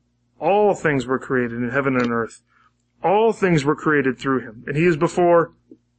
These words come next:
all things, and in him all things hold together." He's the beginning, the firstborn, in,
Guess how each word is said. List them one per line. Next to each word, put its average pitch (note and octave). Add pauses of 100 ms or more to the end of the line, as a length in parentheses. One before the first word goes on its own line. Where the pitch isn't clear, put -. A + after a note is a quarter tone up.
(140)
all G3+
things, C#3
and D3+
in E3+
him E3 (480)
all G3+
things C#3+
hold D#3+
together." C3+ (380)
He's D#3+
the D3+
beginning, D#3+
the C#3
firstborn, F3
in, F3+